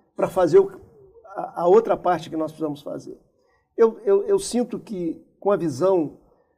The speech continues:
é, dos líderes do atual governo federal, eles dificilmente vão endereçar essa reforma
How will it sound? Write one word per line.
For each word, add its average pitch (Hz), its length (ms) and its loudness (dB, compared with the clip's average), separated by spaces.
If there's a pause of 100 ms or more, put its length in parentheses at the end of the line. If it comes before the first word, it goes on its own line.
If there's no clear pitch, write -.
(200)
é, 95 380 -4
dos 156 200 -4
líderes 156 460 2
do 156 120 -4
atual 151 340 -4
governo 139 360 -6
federal, 151 720 -4 (440)
eles - 540 -2 (120)
dificilmente 196 640 -2
vão 185 160 0
endereçar 156 640 -4 (340)
essa 151 260 -10
reforma 147 760 -10